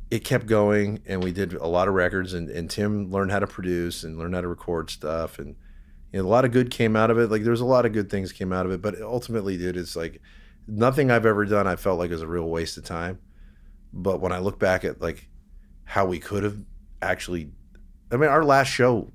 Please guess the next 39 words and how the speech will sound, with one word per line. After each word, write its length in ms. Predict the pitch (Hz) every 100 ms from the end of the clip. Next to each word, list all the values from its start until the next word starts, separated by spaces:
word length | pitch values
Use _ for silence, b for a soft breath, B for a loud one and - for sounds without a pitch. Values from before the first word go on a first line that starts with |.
| - -
before 260 | - 107
we 80 | 101
broke 240 | 87 95
up, 160 | 101 90
we 80 | 85
drew 180 | 95 101
five 260 | 101 95
hundred 200 | 92 85 -
people 300 | 98 - 85
in 80 |
a 60 | 78
Bay 160 | 85 87
Area 260 | 90 87
where 140 | 78 82
nobody 340 | 92 92 87
goes 440 | 82 80 - - - - -
to 140 | 90
a 20 |
local 280 | 73 85 76
band 260 | 76 67 -
show. 220 | - - b b b b b - - - - - - -
And 280 | 90 82 82
then, 320 | 80 76 69
you 140 | 82 80
know, 100 | 73
he 160 | 90
decided 460 | 78 - 73 69 69
he 120 | 78
wanted 360 | 71 69 67 65
to 100 | 69
just 300 | 64 - - -
stop 400 | - 80 73 -
it 140 | 76
and 160 | 80 73
start 240 | - 78
a 40 | 76
new 120 | 71
band 300 | 78 78 67
again. 220 | 62